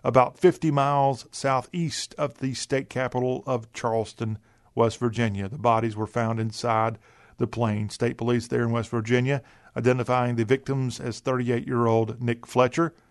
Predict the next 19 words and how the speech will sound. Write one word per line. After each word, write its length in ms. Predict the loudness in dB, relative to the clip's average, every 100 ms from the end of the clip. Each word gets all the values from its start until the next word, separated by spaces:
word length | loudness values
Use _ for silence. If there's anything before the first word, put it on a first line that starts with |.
| _ -2
thirty-six-year-old 880 | 0 2 0 -2 0 2 4 4 4
Michael 380 | 2 0 -2
Taphouse, 720 | -4 -2 0 2 0 0 -4 -10 _ _ _ _ 0
and 400 | 2 2 0 -4 -2
thirty-nine-year-old 1120 | 0 2 2 2 2 2 4 4 6 4 2
Wesley 420 | 0 0 -4 -4
Farley, 540 | 2 4 4 0 -6 _ _ _ _
all 440 | 2 4 6 4 0
three 580 | -2 0 2 2 -2 -8 _ _ _ _
were 160 | -2 0
from 260 | 2 0
the 160 | 0 -4
Chesapeake, 680 | -2 -2 -2 -4 -2 -2 -4
Virginia 640 | -8 -6 -4 -2 -2 -4 -6
area. 480 | -4 -4 -4 -8 -16 _ _ _ _ _ _ _ _ _ _ -4
The 260 | -2 -2 2
F 220 | 2 4
A 160 | 2 2
A 400 | 0 2 0